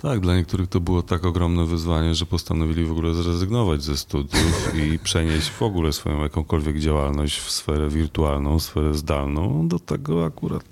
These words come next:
Speaker 1: no cóż, studia okazało się być niepotrzebne. Ale niektórzy zostali.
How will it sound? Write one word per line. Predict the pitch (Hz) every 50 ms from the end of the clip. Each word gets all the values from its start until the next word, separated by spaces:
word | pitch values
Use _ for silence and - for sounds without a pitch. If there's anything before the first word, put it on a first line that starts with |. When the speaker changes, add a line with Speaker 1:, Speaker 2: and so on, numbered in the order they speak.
| - - -
Speaker 1:
no | 202 202 185 165
cóż, | - - - 67 - -
studia | - - 104 107 113 127 139 143 156 156 160 156 151 - -
okazało | - - 175 165 175 175 170
się | - 185
być | 185 185 - -
niepotrzebne. | 104 104 - - - - - - 76 67 65 - - - - - - - - - - - - - - - - - - -
Ale | - - 123 147
niektórzy | 143 - - 151 143 143
zostali. | 131 147 139 - - - 110 82 69 -